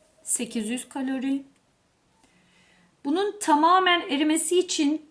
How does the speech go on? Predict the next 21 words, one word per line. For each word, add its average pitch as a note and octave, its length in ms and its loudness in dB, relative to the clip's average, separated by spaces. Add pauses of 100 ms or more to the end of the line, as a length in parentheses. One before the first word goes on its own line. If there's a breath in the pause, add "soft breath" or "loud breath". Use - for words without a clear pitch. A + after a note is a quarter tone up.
ne B3+ 120 -4
kadar A#3+ 260 0
gerekiyor? A#3+ 680 -2 (440)
Bin D#4 220 0
kalori, A#3 560 -2
yani A#3 180 0
pardon, A#3+ 260 2
erimesi B3 440 -2
derken D4 360 0
suyun C4+ 480 -2
elliden C4 420 2
sıfıra C#4+ 400 -2
düşmesi C4 380 -4
için A#3 240 -8
ama C#4 220 2
elliden A#3+ 600 0
sıfıra C4 720 2 (540 soft breath)
düşmeyecektir. C#4 1120 0 (440 soft breath)
O F#4 120 0
yüzden C4 640 4 (400)
şuradaki C#4 1120 0